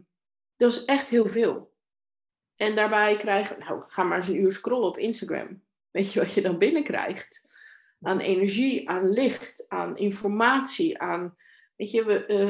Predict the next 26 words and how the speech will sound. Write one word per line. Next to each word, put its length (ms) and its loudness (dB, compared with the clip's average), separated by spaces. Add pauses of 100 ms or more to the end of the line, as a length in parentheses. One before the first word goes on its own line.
(180)
we 160 -4
praten 320 0
met 160 -2
vriendinnen 500 2
aan 120 -2
een 100 -6
tafel. 640 0
Dus 300 -6
allemaal 960 4 (340)
wat 260 -4
we 220 -6
ons, 400 0 (160)
tot 220 2
ons 240 2
nemen 400 4
aan 180 0
ruis. 720 -2 (540)
De 260 -12
enige 480 8
manier 420 6
om, 320 0
om 420 -4
dat 300 -8
af 300 2
te, 340 -2 (160)
ehm, 680 -2